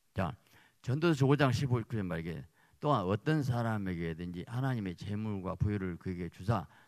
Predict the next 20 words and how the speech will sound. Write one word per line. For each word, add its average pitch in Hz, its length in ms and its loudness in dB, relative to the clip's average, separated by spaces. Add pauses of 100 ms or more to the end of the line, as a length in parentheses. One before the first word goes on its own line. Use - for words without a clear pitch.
능히 123 200 0
누리게 127 320 0
하시며 107 1120 8
제 110 200 2
몫을 101 380 -2
받아 95 260 -2
수고함으로 120 480 -2
즐거워하게 92 420 -4
하신 92 240 -8
것은 87 300 -8 (180)
하나님의 95 380 -6
선물이다. - 640 -8 (260)
야, - 60 -14
선물. - 420 -8 (600)
야, - 200 -18 (1000)
전 123 160 0
하나님의 131 320 2
선물의 139 460 -4
물질의 113 360 -6
복을 104 240 -6